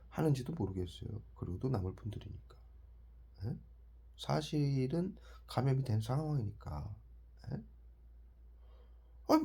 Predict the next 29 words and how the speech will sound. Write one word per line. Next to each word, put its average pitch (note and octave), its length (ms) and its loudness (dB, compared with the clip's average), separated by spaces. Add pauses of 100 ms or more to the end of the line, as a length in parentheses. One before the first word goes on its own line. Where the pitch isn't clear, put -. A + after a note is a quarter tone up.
(120)
아, - 140 -8 (680)
당연한 C#4 320 8
거 C4+ 80 8
아닙니까? A3 600 6 (540)
의료인들이 A#3 920 10 (140)
코로나가 G#3+ 380 6
온다고 E3 320 6
치료 G#3 260 0
못해가지고 B2 800 2 (480)
양성 C3 280 10
무증상자들을 G2+ 800 4
죽이는 E2+ 720 0
만행을 F2 360 2
하는데 D#2+ 340 -4 (1080)
그 C#3 100 6
인류의 A2+ 280 8
보편적 F#2+ 400 0
가치로 F2+ 300 -4
하지 - 200 -4
말라고, E2+ 340 -4 (180)
사형이라고 B2 480 0
가리키는 - 500 -8
모든 A#2 320 0 (320)
다섯 G2+ 240 2
가지 F2 260 -2
짓거리를 E2 360 -6
다 E2+ 100 -6
하고 G2+ 180 -2
있는데, D2+ 320 -6